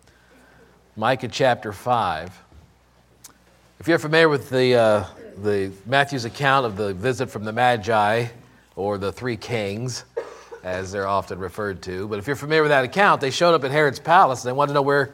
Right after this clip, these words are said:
where Jesus was to be born. Herod had no idea what was going on, had no idea where Jesus was to be born. He, he was the, the king of the Jews. He wasn't Jewish, but he had been installed as the king.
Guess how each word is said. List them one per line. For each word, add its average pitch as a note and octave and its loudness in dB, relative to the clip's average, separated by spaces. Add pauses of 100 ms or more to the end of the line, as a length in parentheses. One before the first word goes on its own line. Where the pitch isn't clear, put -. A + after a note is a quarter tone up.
(140)
where C#3+ 2
Jesus C3+ -2
was A#2+ -6
to B2 -8
be A2+ -4
born. A2 -2 (760)
Herod A#2+ 2
had A2 0
no B2 4
idea A2 2
what G2+ 0
was F#2 -8
going F#2 -4
on, G2+ -4
had G#2 -4
no A#2 -2
idea G#2+ -2
where F#2+ -6
Jesus E2+ -10
was E2+ -8
to D2+ -20
be E2 -12
born. F2+ -8 (520)
He, G2+ -6
he G#2 -8
was G#2 -4
the, F2+ -6 (300)
the F#2 -8
king A2+ -4
of F#2+ -8
the F2 -10
Jews. A2+ -2
He F#2+ -6
wasn't G2+ -4
Jewish, A2 -2
but G2 -4
he G2 -4
had G2 -6
been F#2+ -8
installed A2+ -4
as F#2+ -8
the F2 -10
king. B2 -4